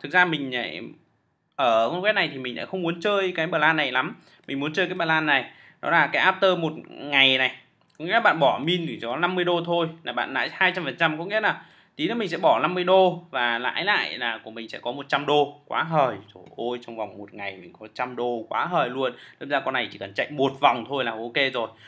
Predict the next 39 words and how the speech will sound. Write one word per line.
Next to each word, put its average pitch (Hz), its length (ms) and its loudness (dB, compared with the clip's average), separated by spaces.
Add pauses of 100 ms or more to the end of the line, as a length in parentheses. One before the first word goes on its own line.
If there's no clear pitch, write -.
(140)
Ok, - 100 -8
thì 202 300 2
trước 240 140 -6
tiên 220 180 -4
chúng 185 100 -10
ta 196 120 4
sẽ - 120 -6
đi 190 220 -6
qua 180 200 6
về 147 220 0
quét 202 320 2
đã, 160 260 2 (280)
xem 170 200 -2
tình 143 100 -8
hình 139 200 -4
quét 180 120 -2
như 180 120 -6
nào. 165 280 4 (380)
Hiện 208 180 -6
tại 180 260 6
ấy, 233 200 0
thì, 185 240 0
ờ, 170 100 4
nhìn 165 320 -2
chung 240 220 2
cái 214 100 -6
quét 247 160 0
này 202 200 0
là 151 180 4
cũng - 240 -8
không 247 220 0
được, 180 100 0 (140)
ờ, 139 260 -2
quá 165 160 4
nhiều 269 200 2
bạn 156 300 6
ở 131 100 -4
Việt 135 200 -6
Nam 180 420 6